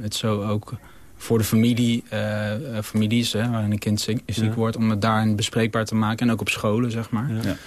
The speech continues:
Speaker 2: Ja, de,
Speaker 1: Ja.
Speaker 2: ja, de,
Speaker 3: Ja.
Speaker 2: de, de concept van de film is Healing with Humor.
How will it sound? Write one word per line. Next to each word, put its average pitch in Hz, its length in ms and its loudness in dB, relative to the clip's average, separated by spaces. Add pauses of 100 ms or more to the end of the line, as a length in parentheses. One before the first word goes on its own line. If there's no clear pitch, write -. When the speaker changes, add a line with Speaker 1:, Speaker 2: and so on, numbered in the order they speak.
(200)
Speaker 2:
Ja, 107 160 4
de, 107 260 0 (200)
Speaker 1:
Ja. 110 220 -2 (300)
Speaker 2:
ja, 123 200 4
de, 127 80 4
Speaker 3:
Ja. 127 80 2
Speaker 2:
de, 123 140 0 (140)
de 120 160 -2
concept 143 380 0
van 139 100 2
de 127 60 0
film 131 220 2
is 110 100 0
Healing 127 480 2
with 107 100 0
Humor. 131 320 0